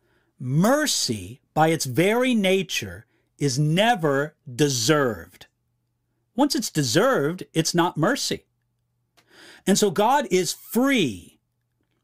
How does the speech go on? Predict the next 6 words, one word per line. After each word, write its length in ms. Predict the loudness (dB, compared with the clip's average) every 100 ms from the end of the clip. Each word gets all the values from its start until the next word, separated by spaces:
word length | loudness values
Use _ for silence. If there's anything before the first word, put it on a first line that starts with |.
| _
to 80 | -6
bestow 840 | -2 0 2 2 4 2 0 -6 _ _ _ -6
or 100 | -2
to 120 | 0
withdraw 640 | 0 0 2 4 4 0 0
mercy 720 | 0 0 0 -2 -2 -2